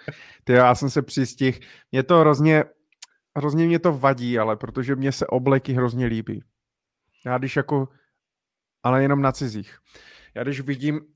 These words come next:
když vidím prostě nějaký ty fotky vždycky těch lidí prostě v těch hezkých oblecích, tak mě to hrozně chybí, ale já když se dneska obleču do obleku, tak, tak prostě, tak se dusím, tak já se nemůžu prostě, mám na míru, jo, ale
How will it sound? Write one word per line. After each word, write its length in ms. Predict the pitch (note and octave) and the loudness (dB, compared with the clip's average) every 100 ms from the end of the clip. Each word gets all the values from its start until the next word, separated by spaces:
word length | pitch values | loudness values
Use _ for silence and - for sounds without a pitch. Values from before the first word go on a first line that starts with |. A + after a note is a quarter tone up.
| - | -12
když 280 | D#3+ D3 C#3 | -8 -6 -4
vidím 260 | D3 D3+ | -2 0
prostě 220 | D3 C#3 D#3 | 0 0 2
nějaký 240 | C#3 D3+ | 2 0
ty 120 | C#3+ | -6
fotky 720 | C#3 - D3 - - C#3+ C3 C3 _ _ _ | -8 -2 -2 -2 -4 -4 -4 -10 _ _ _
vždycky 360 | - C3+ - C3 | -14 -14 -10 -8
těch 280 | D3 C3+ - | -6 -6 -6
lidí 440 | C3+ C3+ C3 C3+ | -4 -4 -4 -6
prostě 340 | C3+ C3+ - | -6 -10 -12
v 60 | C#3 | -12
těch 160 | C#3+ C3+ | -10 -8
hezkých 400 | C3+ - C#3+ C#3 | -8 -8 -8 -2
oblecích, 640 | B2+ C3+ C3 - C3 A#2+ | -2 0 -4 -6 -10 -8
tak 180 | C3 - | -10 -8
mě 140 | C3+ | -8
to 120 | C#3 | -6
hrozně 320 | C3+ C3+ C#3+ | -4 -2 -2
chybí, 720 | C#3 - C#3 A#2+ A2+ A2+ C3 - _ - | -2 -4 -4 -4 -6 -6 -10 -14 _ -4
ale 100 | B2+ | 0
já 100 | B2+ | 0
když 180 | C3 | -2
se 80 | - | -6
dneska 360 | C3+ C3 - - | -6 -6 -6 -4
obleču 440 | C#3 C3+ C3 - | -4 -2 -4 -2
do 140 | C3+ C3+ | 0 0
obleku, 480 | C3 C3+ B2+ - | 2 2 0 -2
tak, 160 | C3 B2+ - - - | -4 -6 -8 -14 -6
tak 260 | C3+ _ | -6 _
prostě, 400 | - - - C#3 | -18 -12 -2 -2
tak 180 | C#3 C3 _ - | -2 -8 _ -12
se 140 | - | -4
dusím, 460 | C3+ D#3 - A#2+ G#2 | -2 -2 -4 -6 -4
tak 140 | A2+ | -4
já 80 | A#2 | -4
se 140 | A2+ A#2+ | -4 -4
nemůžu 340 | A#2+ B2 A#2+ | -2 -4 -8
prostě, 500 | A2+ A#2 - A#2+ A#2+ _ _ _ _ _ _ _ - | -10 -10 -4 -4 -4 _ _ _ _ _ _ _ -2
mám 300 | B2 B2+ C3+ | 2 4 4
na 100 | C#3 | 4
míru, 440 | D3+ E3+ C3 A2 - | 6 4 4 0 -4
jo, 340 | A2+ A#2 D#3+ - | -2 0 0 -4
ale 360 | A#2 A#2 A#2 | -2 2 0